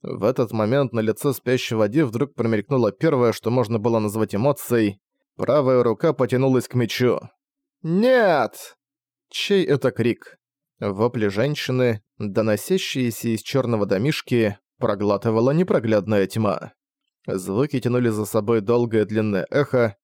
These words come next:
пока неожиданно не прекратились. Если бы не это,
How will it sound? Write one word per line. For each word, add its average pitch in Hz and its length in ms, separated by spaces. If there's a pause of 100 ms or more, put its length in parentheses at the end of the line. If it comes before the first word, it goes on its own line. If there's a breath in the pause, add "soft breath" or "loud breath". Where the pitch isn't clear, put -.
(320)
пока 104 380
неожиданно 117 580
не 107 140
прекратились. - 920 (320)
Если 143 380
бы 120 140
не 113 120
это, 123 500